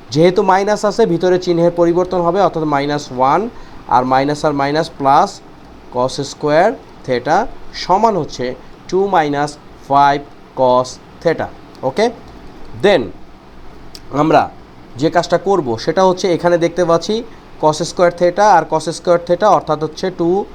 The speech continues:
cos স্কয়ার theta মাইনাস ওয়ান। ডান পাশে যা আছে সব আমরা বাঁ দিকে নিয়ে আসবো, অর্থাৎ মাইনাস টু প্লাস ফাইভ cos theta সমান হচ্ছে শূন্য, তাই তো?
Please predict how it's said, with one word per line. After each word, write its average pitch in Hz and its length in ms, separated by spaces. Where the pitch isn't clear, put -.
cos 135 200
স্কয়ার 180 360
theta 143 300
মাইনাস 165 400
ওয়ান। 120 240
ডান 175 160
পাশে 202 280
যা 160 80
আছে 156 140
সব 160 160
আমরা 165 200
বাঁ 156 200
দিকে 180 240
নিয়ে 131 180
আসবো, 95 220
অর্থাৎ 160 280
মাইনাস 170 360
টু 170 120
প্লাস 151 340
ফাইভ 143 360
cos 131 340
theta 175 260
সমান 139 280
হচ্ছে 214 160
শূন্য, 151 280
তাই 190 220
তো? 131 60